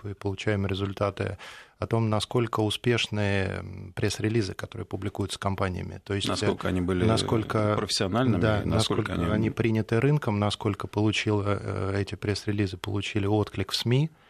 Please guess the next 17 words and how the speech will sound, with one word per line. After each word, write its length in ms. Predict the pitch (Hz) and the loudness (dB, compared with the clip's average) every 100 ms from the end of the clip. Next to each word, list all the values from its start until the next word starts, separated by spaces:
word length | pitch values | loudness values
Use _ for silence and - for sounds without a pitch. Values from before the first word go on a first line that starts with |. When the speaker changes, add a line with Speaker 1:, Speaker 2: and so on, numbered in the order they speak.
| - - - - 131 123 - | -20 -20 -20 -20 -20 -8 2
Speaker 1:
И, 160 | 120 | 4
и 140 | 113 123 | 4 2
это 200 | 127 117 | 2 0
для 220 | 107 110 | 2 4
нас, 320 | 117 - - | 2 0 -4
э, 420 | 110 107 104 104 98 | 0 2 4 4 2
является, 760 | 98 101 107 113 107 - 104 | 0 2 4 4 2 0 -2
да 200 | 98 98 | -2 0
и, 180 | 110 98 | 2 2
в 100 | 90 | 0
общем, 520 | 92 - 95 92 92 | -2 -2 -4 -4 -4
и, 80 | 95 | -4
и 20 | |
для 140 | 92 92 | -2 -2
пиар-департаментов 1000 | - 98 92 - 104 - 156 117 - - | 0 0 -2 -4 -4 0 0 0 -2 -8
такой 400 | - - 101 90 - - - - | -6 0 0 0 -8 -20 -12 0
лакмус-, 420 | 110 - - | 0 0 -8